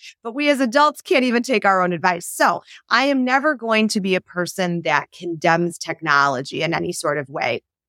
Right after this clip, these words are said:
And the reason why I think virtual villages are so important, and you just mentioned, you know, being an online coach, that obviously is an enormous piece of your life, and you wouldn't be able to do that without technology. And clearly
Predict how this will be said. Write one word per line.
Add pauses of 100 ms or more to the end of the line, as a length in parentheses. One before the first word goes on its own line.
(160)
And
the
reason
why
I
think
virtual
villages
are
so
important,
and
you
just
mentioned,
you
know,
being
an
online
coach,
that
obviously
is
an
enormous
piece
of
your
life,
and
you
wouldn't
be
able
to
do
that
without
technology.
And
clearly